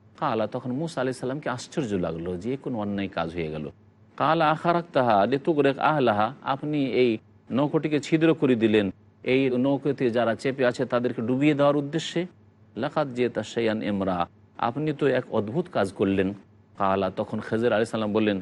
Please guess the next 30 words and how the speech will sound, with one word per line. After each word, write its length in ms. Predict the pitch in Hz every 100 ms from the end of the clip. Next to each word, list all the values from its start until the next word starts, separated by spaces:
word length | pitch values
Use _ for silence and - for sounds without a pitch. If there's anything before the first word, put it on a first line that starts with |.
| -
আলাম 260 | 110 123 110
আকুল 280 | 113 120
ইন্নাকা 360 | 113 131 123 120
লান 180 | 113 113
তাস্তাতিয়া 520 | 113 - 120 123 117
মাইয়া 260 | 113 127 127
সাবরা, 380 | - 139 143
আমি 220 | - 117 233
কি 140 | 107
বলিনি 480 | 101 123 131 131 110 - _ _ 98
যে 200 | 107 107
নিশ্চয়ই 500 | 135 135 - 113 -
আপনি 260 | 107 120 110
আমার 220 | 107 120
সাথে 260 | 117 113 101
ধৈর্য 320 | 104 104 120
ধরে 180 | 110 110
থাকতে 280 | 110 -
পারবেন 300 | 110 110 117
না? 200 | 117 117 113 _ _ _ _
তখন 300 | 135 - 107
মূসা 280 | 101 113 107
আলাইহিস 180 | 104 101
সালাম 180 | 98 98
বুঝতে 240 | 101 107
পারলেন 280 | 95 95 95
যে 60 |
না, 260 | 95 92 82
ঠিক 140 | - 98
হয়নি। 340 | 95 95 90